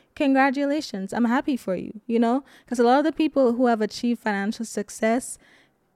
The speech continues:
nobody understands the pain and the struggle they have gone through before they got to that point.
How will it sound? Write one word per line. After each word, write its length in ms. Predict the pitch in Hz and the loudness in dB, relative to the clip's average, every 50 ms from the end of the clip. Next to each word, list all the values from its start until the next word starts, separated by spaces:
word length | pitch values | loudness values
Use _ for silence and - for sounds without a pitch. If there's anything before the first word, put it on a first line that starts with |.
| _ - 220 | _ -10 -4
nobody 460 | 220 233 254 277 294 294 277 277 262 | 0 2 2 2 2 2 2 2 2
understands 640 | 247 240 226 233 - - 226 208 202 202 208 208 - - | 2 2 0 -2 -2 -4 -4 -4 -2 -4 -6 -6 -6 -6
the 100 | 208 202 | -8 -8
pain 340 | - - - - 254 247 220 | -8 -8 -4 -2 -2 0 0
and 160 | 214 208 190 | -2 -4 -6
the 60 | 185 | -8
struggle 500 | - - - - 247 220 214 220 226 214 | -10 -12 -6 -4 -2 -2 0 0 -2 -2
they 200 | 190 196 196 202 | -2 -2 -2 -2
have 260 | 208 226 214 196 190 | -2 -4 -6 -6 -6
gone 280 | 190 196 185 185 185 196 | -6 -6 -6 -6 -6 -6
through 240 | - 269 277 269 - _ _ _ - | -4 -4 -4 -4 -4 _ _ _ -4
before 340 | 233 226 - - 226 220 | -4 -4 -2 -2 -2 0
they 120 | 214 202 196 | 0 0 -2
got 260 | 190 190 190 190 - | -2 -4 -4 -4 -6
to 140 | - - 220 | -8 -8 -6
that 240 | 196 180 175 - - | -6 -6 -8 -8 -10
point. 500 | - - 180 170 165 - - - - | -10 -8 -8 -8 -8 -10 -14 -16 -18